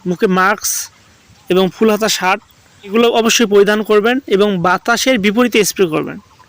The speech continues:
ঠিক আছে, অনেক সময় বাতাস যেভাবে স্প্রে করলে দেখা যায় মুখের এদিকে আসতেছে, উড়ে আসতেছে, আমরা ওই দিকেই স্প্রে করি, কিন্তু এটা বিপরীত করতে হবে, এদিকে খেয়াল রাখতে হবে। আমরা যে বিষয়টি আলোচনা করলাম চাষি ভাইরা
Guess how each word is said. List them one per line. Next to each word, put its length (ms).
ঠিক 180
আছে, 180
অনেক 220
সময় 140
বাতাস 380
যেভাবে 420
স্প্রে 220
করলে 140
দেখা 200
যায় 200
মুখের 200
এদিকে 240
আসতেছে, 380
উড়ে 180
আসতেছে, 440
আমরা 360
ওই 100
দিকেই 260
স্প্রে 300
করি, 200
কিন্তু 180
এটা 200
বিপরীত 480
করতে 220
হবে, 220
এদিকে 260
খেয়াল 160
রাখতে 220
হবে। 200
আমরা 380
যে 200
বিষয়টি 320
আলোচনা 360
করলাম 220
চাষি 260
ভাইরা 260